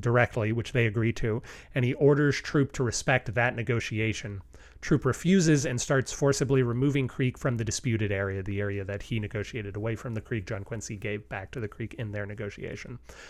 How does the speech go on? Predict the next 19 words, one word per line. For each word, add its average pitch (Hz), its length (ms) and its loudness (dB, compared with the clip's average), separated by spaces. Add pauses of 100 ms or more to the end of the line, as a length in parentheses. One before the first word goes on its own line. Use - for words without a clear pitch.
(340)
John 151 200 6
Quincy 151 300 2
Adams 139 240 2
threatens 139 340 0
force, 190 320 4
but 147 140 0
he 127 80 0
eventually 135 400 0
backs 123 360 0
down, 151 440 2 (380)
and 127 120 0
the 123 60 -2
terms 135 340 0
of 123 80 0
the 113 120 -2
original 131 340 4
treaty 123 420 0
are 117 200 0
enforced 143 520 2